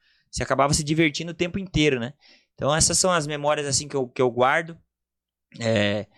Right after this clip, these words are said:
então tem muita coisa, né, na minha cabeça, assim, que, que f-, são histórias ainda que tão muito vivas, né? E aí tem outras histórias um pouco mais, é,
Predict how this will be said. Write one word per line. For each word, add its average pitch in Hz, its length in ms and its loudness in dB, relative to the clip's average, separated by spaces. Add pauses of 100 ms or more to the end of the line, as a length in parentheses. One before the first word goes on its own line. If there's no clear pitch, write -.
(400)
então 127 500 0
tem 131 140 2
muita 165 260 0
coisa, 135 560 0
né, 113 220 0
na 120 120 0
minha 123 140 2
cabeça, 120 420 2
assim, 127 180 -2
que, 113 180 -6
que - 200 -8
f-, - 240 -10
são 110 400 -2 (380)
histórias 160 420 2
ainda 156 160 -2
que - 80 -10
tão 151 140 2
muito 156 320 0
vivas, 165 400 2
né? 151 180 -6 (580)
E 104 100 -2
aí 117 80 2
tem 185 240 2
outras 180 280 4
histórias 139 440 0
um 127 80 -6
pouco 143 220 -4
mais, 139 420 0 (340)
é, 107 840 2